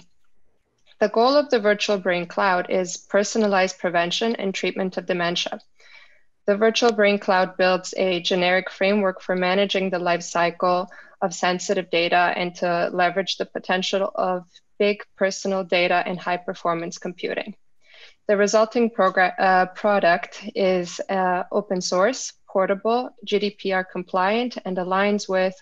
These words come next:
other platform projects. The Virtual Brain Cloud combines the expertise of seventeen interdisciplinary partners, um, of the European Union, of which twelve are research institutions, including a supercomputing center.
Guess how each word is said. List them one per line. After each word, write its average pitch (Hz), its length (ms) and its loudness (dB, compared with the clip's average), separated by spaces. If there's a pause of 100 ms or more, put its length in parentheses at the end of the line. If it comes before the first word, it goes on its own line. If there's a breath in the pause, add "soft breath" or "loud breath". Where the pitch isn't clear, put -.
other 190 260 0
platform - 540 -4
projects. - 720 -10 (960 loud breath)
The 220 120 2
Virtual 214 340 4
Brain 196 300 2
Cloud 180 420 0
combines 175 640 0
the 190 140 0
expertise 175 680 -4
of 170 100 -6
seventeen 208 580 0
interdisciplinary 185 1040 -2
partners, 214 680 -2
um, 185 540 -2
of 196 100 -4 (100)
the 175 360 0
European 175 420 -8
Union, 226 440 -2 (420 loud breath)
of 196 180 2
which 185 340 -2
twelve 190 400 2
are 180 220 2
research 185 460 -4
institutions, 220 960 -4 (140)
including 196 760 -2
a 180 60 -2
supercomputing 180 840 -6
center. 208 460 -4